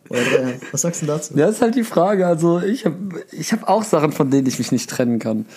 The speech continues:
Speaker 2: Äh, d-, weil ich die irgendwie, äh, weiß ich nicht, äh, bei irgendwelchen krassen Erinnerungen, äh, getragen habe oder weil ich die schon so lange benutze und weil ich mir denke, ey, ich kann es doch eigentlich noch benutzen, eigentlich sind die ja von innen noch völlig okay oder so.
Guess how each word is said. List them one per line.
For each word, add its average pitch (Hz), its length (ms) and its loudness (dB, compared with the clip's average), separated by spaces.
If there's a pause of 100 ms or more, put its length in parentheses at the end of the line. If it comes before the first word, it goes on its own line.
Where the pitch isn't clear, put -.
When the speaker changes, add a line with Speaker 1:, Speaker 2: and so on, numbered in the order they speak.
(360)
Speaker 2:
Äh, 135 760 2
d-, - 140 -4 (180)
weil 139 540 2
ich 127 340 -2
die 127 280 2
irgendwie, 127 720 2
äh, 113 360 -6 (100)
weiß 147 240 0
ich 127 100 -6
nicht, 131 240 0
äh, 135 40 0
bei 127 440 2
irgendwelchen 139 380 0
krassen 147 300 -2
Erinnerungen, 131 680 2 (220)
äh, - 40 -2
getragen 139 500 0
habe 147 340 2
oder 131 220 2
weil 127 120 0
ich 127 80 -8
die 123 140 -2
schon 131 220 0
so 127 100 2
lange 131 240 0
benutze 135 440 2
und 131 120 2
weil 127 100 2
ich 123 60 -6
mir 131 120 0
denke, 127 260 0
ey, 131 120 -2
ich 131 120 -4
kann 143 180 0
es 151 120 -2
doch 131 120 -4
eigentlich 143 280 -2
noch 131 120 -2
benutzen, 143 360 0
eigentlich 135 380 -2
sind 139 200 0
die 139 40 2
ja 135 100 2
von 139 200 0
innen 170 300 4
noch 143 180 0
völlig 135 300 -2
okay 143 320 0
oder 143 180 2
so. 143 220 2